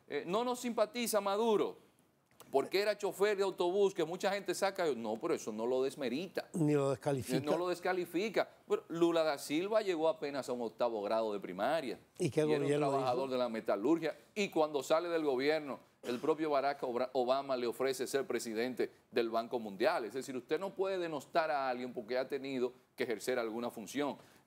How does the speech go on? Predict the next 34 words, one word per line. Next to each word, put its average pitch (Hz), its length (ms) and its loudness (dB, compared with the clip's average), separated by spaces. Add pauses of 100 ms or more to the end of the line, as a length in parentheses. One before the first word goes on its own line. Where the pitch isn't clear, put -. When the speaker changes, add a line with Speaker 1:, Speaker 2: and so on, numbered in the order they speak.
(300)
Speaker 1:
Lo 139 200 2
que 139 120 0
hay 160 100 -2
que 190 120 2
esperar 135 760 0 (300)
a 120 180 -2
que 123 240 2
ese 247 240 -2
presidente 143 680 -4 (120)
cumpla 240 400 2
con 160 140 -6
su 147 120 -6
mandato 110 560 -2
y 120 40 -8
Speaker 2:
Claro. 120 140 -4
Speaker 1:
entonces 131 320 -4
vamos 139 240 0
a 151 40 0
elecciones. 185 540 -4 (240)
O 214 180 6
hagamos 208 480 0
un 196 100 0
cambio 196 540 2 (400)
de 131 220 0
las 131 160 0
reglas 185 560 -2 (220)
y 139 120 0
digamos, 143 520 0
bueno, 156 180 -2
en, 135 500 -4
a 131 120 0
partir 175 360 2
de 202 120 4
ahora 202 400 2